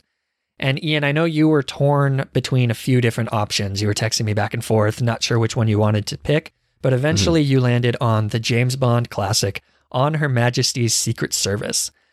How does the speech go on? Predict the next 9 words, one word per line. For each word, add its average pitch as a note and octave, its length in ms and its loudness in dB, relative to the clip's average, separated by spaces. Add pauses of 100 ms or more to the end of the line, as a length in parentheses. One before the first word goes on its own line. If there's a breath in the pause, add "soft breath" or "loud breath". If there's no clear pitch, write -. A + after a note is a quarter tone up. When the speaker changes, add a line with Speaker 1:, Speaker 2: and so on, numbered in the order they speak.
(640)
Speaker 1:
This C3+ 160 0
film D#3+ 340 4
Speaker 2:
Yeah. - 180 2
Speaker 1:
was C#3+ 380 0
released C#3 520 2
Speaker 2:
<laughs> - 40 -12
Speaker 1:
on C3+ 240 2
December C3 480 0
eighteenth, A#2 640 0